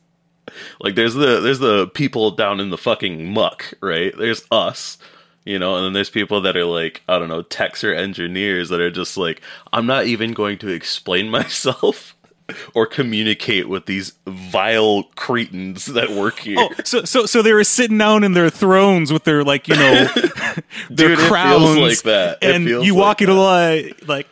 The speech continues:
Speaker 2: "Hey, maggots, here's how we're gonna exploit you more."
Speaker 1: <laughs> For real.
Speaker 2: Get
Speaker 1: Here's
Speaker 2: wrecked, serf.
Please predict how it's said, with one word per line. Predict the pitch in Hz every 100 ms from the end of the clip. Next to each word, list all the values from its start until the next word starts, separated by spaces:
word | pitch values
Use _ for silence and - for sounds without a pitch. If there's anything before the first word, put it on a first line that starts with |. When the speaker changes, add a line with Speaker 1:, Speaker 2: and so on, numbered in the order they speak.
| _
Speaker 2:
"Hey, | - 240
maggots, | 127 117 165 180 208 -
here's | 226 220
how | 202
we're | 190
gonna | 160 135
exploit | - - - 202 -
you | 131 208
more." | 233 214
Speaker 1:
<laughs> | - 214 208 - - -
For | - 160 160
real. | 185 202 170 123 104 - - - _ _ _ _ _ _ _ _ _ _ _ -
Speaker 2:
Get | - - -
Speaker 1:
Here's | - 190
Speaker 2:
wrecked, | 208 -
serf. | - 175 190 190